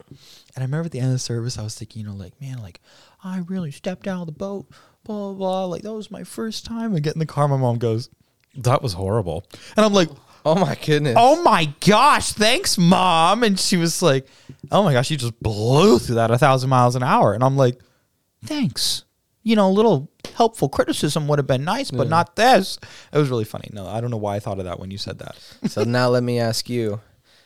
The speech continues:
Speaker 2: as somebody who has been very open and honest and very transparent,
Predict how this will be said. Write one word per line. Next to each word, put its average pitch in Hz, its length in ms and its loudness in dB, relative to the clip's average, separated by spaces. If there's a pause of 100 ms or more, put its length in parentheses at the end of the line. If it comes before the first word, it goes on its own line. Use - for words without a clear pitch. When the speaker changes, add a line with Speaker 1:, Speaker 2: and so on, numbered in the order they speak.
(160)
Speaker 2:
as 107 160 -6
somebody 110 340 -2
who 104 220 -10
has 101 120 -6
been 101 200 -10
very 98 220 -6
open 98 340 -8
and 90 120 -10
honest 101 600 -6 (160)
and 90 460 -14
very 98 160 -10
transparent, 98 760 -8